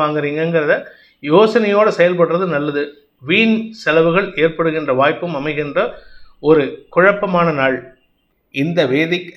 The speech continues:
ஆஸ்ட்ரோ சேனலை பிடித்திருப்பவர்கள் லைக் பண்ணுங்க, ஷேர் பண்ணுங்க, கமெண்ட் பண்ணுங்க, குறிப்பா சப்ஸ்கிரைப் பண்ணுங்க. சப்ஸ்கிரைப் பண்ணினவங்க அந்த பெல் ஐகானை கிளிக் பண்ணுங்க. அதுல all ஆப்ஷனை கிளிக் பண்ணாதான் உங்களுக்கு அனைத்து வீடியோக்களின் தரவுகளும் உங்களை வந்தடையும்.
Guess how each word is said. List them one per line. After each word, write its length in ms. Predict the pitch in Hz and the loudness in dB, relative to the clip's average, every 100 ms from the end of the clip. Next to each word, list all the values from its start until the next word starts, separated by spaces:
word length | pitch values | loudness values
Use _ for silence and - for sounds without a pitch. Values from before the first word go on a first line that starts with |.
| 127 | -4
ஆஸ்ட்ரோ 300 | 143 - 139 127 | -4 -4 -8 -6
சேனலை 360 | 123 127 120 156 - - _ | -6 -4 -2 -4 -6 -20 _
பிடித்திருப்பவர்கள் 960 | 156 170 180 180 165 165 139 127 165 196 - 110 117 | -4 -2 0 -2 -4 -2 0 0 -2 -6 -12 -8 -2
லைக் 240 | 156 170 - | -2 -4 -8
பண்ணுங்க, 320 | 139 123 139 196 - - | -6 -6 -8 -10 -12 -2
ஷேர் 260 | 147 165 160 | 0 0 -4
பண்ணுங்க, 320 | 139 123 143 - - | -10 -8 -10 -12 -8
கமெண்ட் 300 | 127 151 165 - | -4 -4 -4 -8
பண்ணுங்க, 280 | 120 117 208 - _ _ _ 170 | -8 -8 -10 -12 _ _ _ -6
குறிப்பா 400 | 180 185 190 208 165 - | -2 -4 -2 -4 -4 -4
சப்ஸ்கிரைப் 540 | 139 - - 208 196 160 | -4 -4 -2 0 0 -4
பண்ணுங்க. 280 | 139 143 190 - - | -4 -4 -8 -12 -10
சப்ஸ்கிரைப் 480 | 135 - 175 165 156 | -10 -8 -6 -6 -6
பண்ணினவங்க 540 | 151 160 151 143 165 - | -4 -4 -2 -2 -4 -8
அந்த 220 | 131 120 | -10 -10
பெல் 280 | 110 143 202 - 135 | -6 -4 -4 -4 -4
ஐகானை 360 | 135 160 147 123 - | -2 -2 -2 -6 -4
கிளிக் 260 | 135 135 147 | -4 -4 -6
பண்ணுங்க. 280 | 135 123 175 - _ _ _ - | -6 -6 -8 -10 _ _ _ -4
அதுல 260 | 123 131 110 120 | -2 2 4 4
all 240 | 170 226 214 - - _ - 143 | 4 2 -4 -14 -20 _ -2 -2
ஆப்ஷனை 360 | - - 156 135 | -2 -4 -4 -2
கிளிக் 280 | 143 143 175 | -4 -4 -4
பண்ணாதான் 460 | 151 143 135 202 - | -2 -2 -2 -4 -4
உங்களுக்கு 380 | 131 123 123 113 | -4 -4 -4 -6
அனைத்து 400 | 123 175 185 160 | -4 -4 -4 -4
வீடியோக்களின் 720 | 143 151 151 147 147 135 123 | -2 -2 -2 -2 -4 -8 -6
தரவுகளும் 560 | 120 127 143 139 190 - | -2 0 0 -2 -6 -8
உங்களை 280 | 127 127 120 | -6 -4 -2
வந்தடையும். 540 | 117 127 131 127 120 | -2 -4 -2 -4 -6